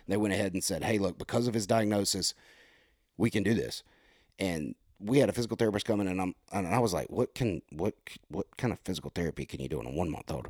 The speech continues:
But man, she was awesome. She would, like, they did, like, natal massage, like, would massage him and try to help his muscles move and do all these things, just be sure.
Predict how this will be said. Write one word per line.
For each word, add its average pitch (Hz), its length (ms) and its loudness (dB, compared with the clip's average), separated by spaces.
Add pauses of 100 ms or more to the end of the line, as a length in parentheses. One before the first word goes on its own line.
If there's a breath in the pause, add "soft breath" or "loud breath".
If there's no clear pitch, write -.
But 76 140 -8
man, 127 320 6
she - 160 2
was 98 180 2
awesome. - 340 -2
She - 160 4
would, 123 160 6
like, 60 200 -4 (200)
they 95 140 -2
did, 110 160 0
like, - 200 -6 (300)
natal 107 440 2
massage, 117 800 2
like, 76 260 -2 (520)
would 80 180 -6 (100)
massage 110 520 -2
him 110 200 0
and 82 80 -6
try 120 120 -2
to 92 80 -2
help 120 220 -2
his - 120 0
muscles 120 420 0
move 120 420 6
and 92 80 -4
do 131 100 8
all 127 100 10
these 117 160 0
things, 117 440 2
just 85 140 -10
be 101 100 -4
sure. - 220 -8